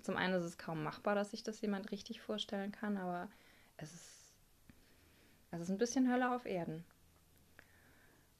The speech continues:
Und ich kann mich noch sehr gut erinnern, ich kam,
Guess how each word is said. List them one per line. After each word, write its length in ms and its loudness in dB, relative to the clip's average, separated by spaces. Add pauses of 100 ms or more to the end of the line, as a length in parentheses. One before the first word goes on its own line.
Und 140 4
ich 100 -2
kann 100 2
mich 120 8
noch 120 4
sehr 220 4
gut 160 -2
erinnern, 420 10 (840)
ich 120 -8
kam, 480 8